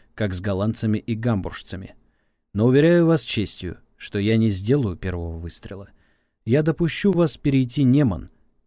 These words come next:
и сам его не перейду. Будьте уверены, что я не объявлю вам войны.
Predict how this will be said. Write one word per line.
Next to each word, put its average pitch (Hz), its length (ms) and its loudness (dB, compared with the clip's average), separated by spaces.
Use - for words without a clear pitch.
и 160 100 0
сам 95 320 -2
его 135 260 0
не 90 140 -2
перейду. 90 480 -10
Будьте 104 320 -2
уверены, 107 640 2
что - 200 -8
я 107 140 2
не 104 140 2
объявлю 104 420 0
вам 95 200 -2
войны. 98 440 -2